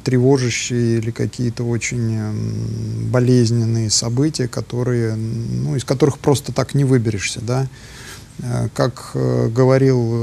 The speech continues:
э, Юнг, писал, э, тоже такая интересная, м, интересный подход. Некоторые, м, события невозможно пережить, над ними можно только возвыситься. Ну, вот что-то такое, да, возвыситься в смысле возраста, то есть стать немножко старше этих событий, чтобы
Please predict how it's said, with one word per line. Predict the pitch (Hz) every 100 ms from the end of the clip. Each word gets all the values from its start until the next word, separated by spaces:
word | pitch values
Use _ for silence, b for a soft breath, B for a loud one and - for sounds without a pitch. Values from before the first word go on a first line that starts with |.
| 117 120
э, | 117
Юнг, | 117 165 180 - -
писал, | 123 - 127 123 113 104
э, | 117 117
тоже | 135 113
такая | 117 123 113
интересная, | 110 - 131 123 - 117 113 107 113 - 143
м, | 120 117 117
интересный | 113 135 127 127
подход. | 117 123 - 175 -
Некоторые, | 139 - 135 135 123 117 B B B B -
м, | 127 123 123 120 117 117 113 113 113 120 117
события | - 131 131 147 - 139 131 123 117
невозможно | 123 131 131 135 143 131 107
пережить, | 139 139 139 143 110 -
над | 113
ними | 135 135 123
можно | 123 120 123
только | 113 120 -
возвыситься. | 123 127 135 123 - 110 120
Ну, | 120 156
вот | 127
что-то | - 139 120
такое, | 120 127 117
да, | 120 190
возвыситься | 143 143 151 - - 127
в |
смысле | - 139 - 135
возраста, | 135 113 107 - 110
то | -
есть | 123
стать | - 143 139
немножко | 135 131 - 120
старше | - 156 - 131
этих | 117 123 -
событий, | 139 135 214 214 135
чтобы | - 139 131